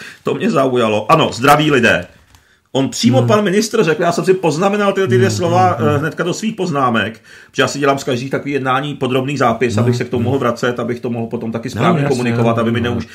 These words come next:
Speaker 1: aby přesně, přesně co kdo
Speaker 2: Aby,
Speaker 1: řekl.
Speaker 2: aby si dobře citoval,
Speaker 1: No, no,
Speaker 2: no.
Speaker 1: mám z té naší doplní schůzky pět strán prostě po-, popsaný, jo. Že jsou to zdraví lidé, řekl
Speaker 2: Hmm,
Speaker 1: pan ministr,
Speaker 2: hmm,
Speaker 1: má na
Speaker 2: hmm.
Speaker 1: té interní poradě. Takže zdraví lidé, jenom z těchto důvodů, že není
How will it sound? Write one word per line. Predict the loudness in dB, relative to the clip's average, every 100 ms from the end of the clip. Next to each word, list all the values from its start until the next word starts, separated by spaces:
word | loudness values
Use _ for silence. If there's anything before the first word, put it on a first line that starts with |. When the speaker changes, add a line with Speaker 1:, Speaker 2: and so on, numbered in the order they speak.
| -12 -4
Speaker 1:
aby | -2
přesně, | -2 -4 -4 -2 -2 -8
přesně | -10 -8 -6
co | -6
kdo | -2
Speaker 2:
Aby, | 0
Speaker 1:
řekl. | 0
Speaker 2:
aby | 0 2
si | 2
dobře | 2 2 0
citoval, | -2 0 2
Speaker 1:
No, | 2
no, | 0
Speaker 2:
no. | 2
Speaker 1:
mám | 0
z | -2
té | -2
naší | -2 -2
doplní | -2 -2 -4
schůzky | -4 -6 -4
pět | -4 -4
strán | 0 0 0
prostě | -4 -6 -8
po-, | -6 -6
popsaný, | -6 -8 -6 -6 -6
jo. | -10 -14 -20 -16
Že | -8 -4
jsou | 0 0 2
to | 0 -2 -4 -10
zdraví | -2 0 2 2
lidé, | 2 0
řekl | 0 0
Speaker 2:
Hmm, | 2
Speaker 1:
pan | 0 -2
ministr, | -4 -6 -6
Speaker 2:
hmm, | -4
Speaker 1:
má | -4
na |
Speaker 2:
hmm. | -2 -2 -4
Speaker 1:
té | -8 -6
interní | -4 0 0 0 -2
poradě. | -2 -2 -4 -8 -14 _ _ _ _
Takže | -4 -2 -2 -4 -8 -16
zdraví | -14 -8 -8 -6 -6 -6 -8 -6
lidé, | -6 -6 -8 -10 -14 _ _ _ _ -6
jenom | -2 -2 -2
z |
těchto | -6 -4 -2
důvodů, | 0 0 -2 -2
že | -4
není | -4 -6 -8